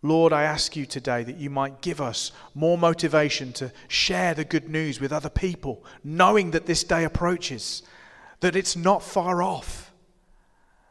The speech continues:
Lord, that we might see many hundreds of people won into the kingdom of God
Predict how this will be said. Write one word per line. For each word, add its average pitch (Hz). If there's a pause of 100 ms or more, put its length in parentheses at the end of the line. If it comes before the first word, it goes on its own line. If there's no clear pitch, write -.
(220)
Lord, 180
that 156
we 156
might 156
see 156
many 180
hundreds 170
of 147
people 156
won 139 (260)
into 147
the 135
kingdom 196
of 160
God 120